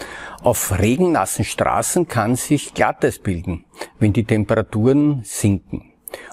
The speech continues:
Und dann gilt die Winterausrüstungspflicht. Winterreifen erkennen Sie an der Beschriftung M und S auf der Seitenwand des Reifens. Eine Kennzeichnung des Winterreifens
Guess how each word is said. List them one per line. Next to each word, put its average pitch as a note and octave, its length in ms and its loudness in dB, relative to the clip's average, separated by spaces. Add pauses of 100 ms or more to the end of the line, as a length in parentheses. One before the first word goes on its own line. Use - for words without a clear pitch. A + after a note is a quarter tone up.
(120)
Und G2 240 0
dann D3 300 2
gilt E3 400 0 (240)
die E3 180 0
Winterausrüstungspflicht. G2 1600 -2 (1400)
Winterreifen D#3 840 4
erkennen D#3+ 380 2
Sie E3 220 0
an D3+ 140 2
der D3+ 80 2
Beschriftung D#3 800 0 (420)
M A#2+ 280 2
und D#3 240 0
S G#2 380 0
auf F#2+ 140 -2
der G2+ 100 0
Seitenwand B2 680 0
des B2+ 160 -2
Reifens. - 540 -6 (1080)
Eine A2+ 220 2
Kennzeichnung A#2+ 880 2
des - 180 0
Winterreifens A#2+ 720 2